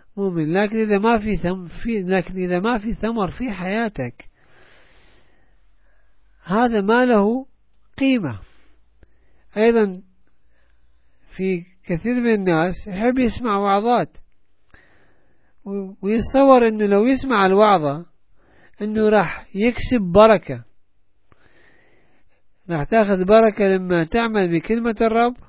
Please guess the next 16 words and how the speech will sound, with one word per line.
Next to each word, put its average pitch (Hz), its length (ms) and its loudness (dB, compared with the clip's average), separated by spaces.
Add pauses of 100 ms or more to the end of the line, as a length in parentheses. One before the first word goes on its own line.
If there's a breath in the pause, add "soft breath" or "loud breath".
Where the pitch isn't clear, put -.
(800 soft breath)
ليس 220 280 4 (120)
فقط 196 300 2 (1000)
لما 170 480 0 (920)
تسمع، 160 460 -4
لكن 143 380 -6 (100)
تسمع 240 540 -2 (1600)
وتعمل. 139 580 -4 (640)
"لا 175 120 0
تكونوا 185 460 0
سام-، 170 640 -2 (440)
سامعين 175 840 -2 (680 soft breath)
فقط 202 400 -2
بل 190 300 4
عاملين 190 760 2
في 170 140 -6
الكلمة". 123 600 -8